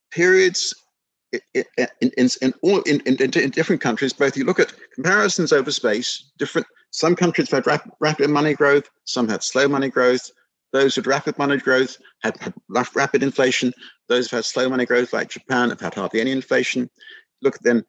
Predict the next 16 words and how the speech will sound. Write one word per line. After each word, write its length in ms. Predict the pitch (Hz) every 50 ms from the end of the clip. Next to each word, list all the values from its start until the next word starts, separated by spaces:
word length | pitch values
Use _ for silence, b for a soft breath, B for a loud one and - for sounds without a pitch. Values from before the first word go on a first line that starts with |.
| _ _ _ _ _ _ _ _ -
different 380 | - 151 - - 147 127 - _
periods 480 | - 156 156 156 156 160 156 - - -
in 80 | 127
the 60 | 127 120
same 260 | - 151 143 139 127
country. 480 | - 147 - - - - 139 135 135 - b b b b b b _ _
Those 260 | - 143 143 151 139
periods 420 | - - 156 147 139 139 139 135 -
of 80 | 110
rapid 260 | 139 139 139 - - -
money 180 | 147 143 131
growth, 400 | 120 - - 131 135 139 131 - - _ _ _ -
you 80 | 107
get 160 | - - - -
rapid 260 | 113 131 139 - 147
inflation. 600 | 143 139 131 - 151 135 139 - - 135 127 123